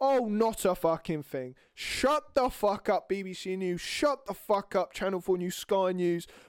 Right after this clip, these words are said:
All these shit shows of media outlets. You didn't stand up for jack shit when it was happening here. So how dare you talk about fucking China's government abuses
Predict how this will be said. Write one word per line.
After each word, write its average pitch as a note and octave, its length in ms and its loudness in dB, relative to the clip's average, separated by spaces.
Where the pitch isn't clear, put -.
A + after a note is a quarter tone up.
All B3+ 220 2
these A#3 180 -2
shit - 580 -4
shows F#3 400 0
of F3+ 200 -4
media F3+ 340 2
outlets. D#3 400 0
You C4+ 160 2
didn't D4+ 160 0
stand C4+ 320 2
up A3 100 -2
for G3+ 160 2
jack D4+ 580 0
shit - 640 0
when F#3 140 -2
it D#3+ 60 -2
was E3 100 -4
happening E3 380 -2
here. E3 180 0
So - 120 0
how A3+ 280 0
dare C#4 280 4
you G3+ 200 -4
talk G#3+ 300 0
about G3 240 0
fucking A3 560 -2
China's G#3+ 680 0
government G#3+ 420 2
abuses G3 800 0